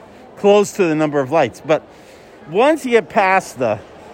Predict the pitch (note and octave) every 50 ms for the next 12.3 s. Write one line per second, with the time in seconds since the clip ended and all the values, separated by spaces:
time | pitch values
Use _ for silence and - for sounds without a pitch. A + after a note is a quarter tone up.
0 | - - - - - - - - - - D#3 B2 - - A3+ A3+ A3 A3 G#3+ G#3+
1 | G#3 G3+ G3 G3 F#3 D#3 C3+ B2+ B2 - - - - A3 A3 G#3 G#3 G3+ G3+ G3
2 | G3 F#3 F3+ F3+ F3+ E3+ D#3+ D3 B2+ A#2 A2 A#2 - - - - A#3 A3+ G#3+ G3
3 | E3+ D3+ C#3 C3 C3+ C3 B2+ A#2+ - - - - - - - - - G#3 A#3 G#3
4 | A#3+ A#3 C4+ G#3+ - - - B3+ A#3 G#3+ A3 G#3 - - F3+ E3 D3 C3+ B2+ -
5 | - - - - - - - G3 F#3 - - - C4+ D4 D4 C4 - - F#3 E3
6 | D3+ D3+ - - - C#3+ B2+ B2 C3 B2+ - - - - - - - - - -
7 | - E3 E3+ D#3+ D#3 F3+ E3 - - F3 D3 - - B3 B3+ B3+ B3+ - - -
8 | F3+ D#3+ D#3 D#3 D#3 E3 A3+ C4 A3+ B3+ A#3+ A3+ A3 A3 A3 A3 F#3 - - G#3
9 | F#3+ F3 E3+ D#3+ D#3 - - - - - - - - - - - - - - -
10 | - - G3 G#3+ A3 G3+ - - B3 G#3 G3 F3+ F3+ F3 F3+ F#3 F3 - - F3
11 | D#3+ - - - A3 G#3 G#3 G#3+ G#3 G3+ E3 - F#3 F3 G#3 - - - A3 G#3
12 | G3 C#3+ B2+ B2 - -